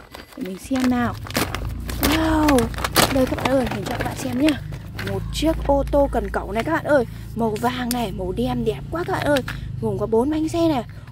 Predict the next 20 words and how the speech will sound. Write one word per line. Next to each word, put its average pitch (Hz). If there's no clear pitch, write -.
Wow, 247
rất 320
là 349
đẹp 240
các 277
bạn 277
ạ. -
Wow, 311
mình 233
sẽ -
để 208
đây, 247
mình 180
sẽ 262
múc 269
cát 370
cho 330
bạn -
xem 247
này. 208